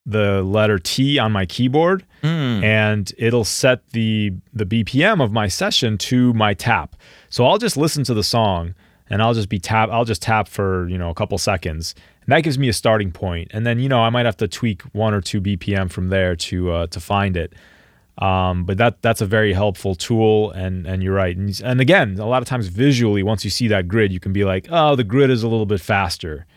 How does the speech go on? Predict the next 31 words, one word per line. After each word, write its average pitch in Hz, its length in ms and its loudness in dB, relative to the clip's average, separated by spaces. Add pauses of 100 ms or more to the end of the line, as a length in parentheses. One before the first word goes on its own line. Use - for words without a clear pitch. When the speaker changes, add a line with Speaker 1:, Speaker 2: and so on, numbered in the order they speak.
(160)
Speaker 2:
Yeah. 98 260 0
Speaker 1:
Or, 98 260 2
"Yeah, 98 200 2
the 101 80 0
grid 98 180 2
is 98 80 2
a 98 60 -2
little 92 160 -2
too 95 160 -6
slow." 85 260 -2
So 101 300 0 (360)
yeah, 107 220 2
very 123 240 4
helpful 135 300 0
tool. 120 420 0 (380)
The 117 80 0
next 151 220 0
thing 151 120 0
I'll 135 80 2
say 120 320 2
that, 104 240 0
that 101 140 -4
goes 107 180 2
along 107 360 2
with 107 120 0
that 98 320 0
is 98 460 -2 (320)
learn 127 240 2
how 117 240 0
to 104 160 -6
group 98 480 -2